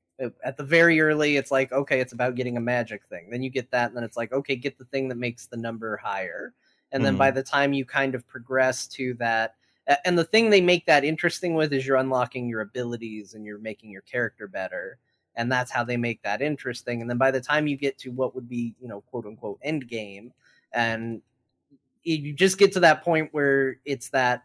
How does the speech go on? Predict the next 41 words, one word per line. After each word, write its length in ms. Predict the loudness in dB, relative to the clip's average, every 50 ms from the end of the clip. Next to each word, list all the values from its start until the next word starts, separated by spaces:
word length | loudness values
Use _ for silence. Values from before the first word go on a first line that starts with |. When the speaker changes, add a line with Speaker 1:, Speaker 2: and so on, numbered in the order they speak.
| _ 0
Speaker 1:
okay, 200 | 2 4 4 4
well, 140 | 6 6 6
I 60 | 6
like 260 | 8 6 6 4 4
my 120 | 0 -2 -2
gear 280 | 0 0 0 0 0
now, 160 | 0 0 0
so 160 | -2 -2 -4 -4
I'm 180 | -6 -6 0
done. 420 | 2 2 4 4 4 2 0 -4 -6 _ _ _ _ _ 0
Then 140 | 0 2
they 140 | 4 4 4
introduce 480 | 2 2 0 -2 -2 -2 -2 -2 -2 -6
the 80 | -8 -8
concept 600 | -4 -2 -2 -2 -2 -2 -2 -2 -4 -4 _ -14
of 100 | -16 0
set 280 | 4 4 4 4 4 2
bonuses 580 | 2 4 4 2 -2 -2 -2 -2 -2 -2 -2
and 100 | -4 -8
how 160 | -6 -6 -8 -6
this 300 | -4 -6 -6 -6 -6 -10
works 220 | -10 -10 -10 -12
with 120 | -14 -10 -2
this 340 | 2 4 4 4 4 2 -2
and 120 | -4 -2
how, 440 | 0 0 2 2 2 2 2 0 -2 -6 _ _ _ _ _ _ -2
uh, 120 | -2 -2 2
legendaries 720 | 4 6 6 6 4 2 2 4 4 4 4 4 2 2
work. 340 | 2 4 4 4 4 2 -2 -6
And 120 | -4 -2
now 180 | 0 4 4 6
all 160 | 6 4 4
of 80 | 0
a 60 | -2 -4
sudden 320 | -2 -2 -2 -2 0 -2
there's 200 | -2 -2 -4 -6
another 500 | -6 -6 -2 0 2 2 2 2 0 0
new 240 | 0 0 -2 -2 -2
metagame 600 | 0 0 0 0 -2 -2 -4 -4 -6 -6 -4 -4 -6
of 120 | -6 -4
like, 220 | -4 -4 -4 -4